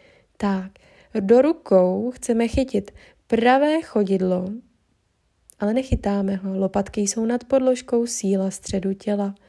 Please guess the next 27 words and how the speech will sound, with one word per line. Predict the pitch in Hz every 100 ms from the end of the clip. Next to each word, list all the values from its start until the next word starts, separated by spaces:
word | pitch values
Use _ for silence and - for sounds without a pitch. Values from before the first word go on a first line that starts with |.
| - - - -
Břišní | - 269 - 285
svaly | 277 254 254 254
nás | 254 254
opět | 262 262 262
vytáhnou | 220 254 254 254 254 254 254
do | 233
sedu, | 240 - 254 208
kdy | 196 196
je | 196
pravá | 196 208 214 226
noha | 233 233 240
natažená, | 247 262 262 262 247 240 240 233
levé | 214 190 190
koleno | 190 196 190 208
pokrčené. | 208 226 214 202 196 190 190 196 - _ - - - - -
Dlaně | 208 208 208 208 202
pokládáme | 202 202 208 202 202 202 202
vedle | 202 220 214
boků | 185 185 185 - 233 254 339 - - -
a | 214
zvedáme | 202 226 233 240 233
díky | 214 247 254 285
síle | - 285 269 240
rukou | 285 294 196 196
zadek | 190 202 196 196
nad | 208 202
podložku. | - 208 196 185 - 196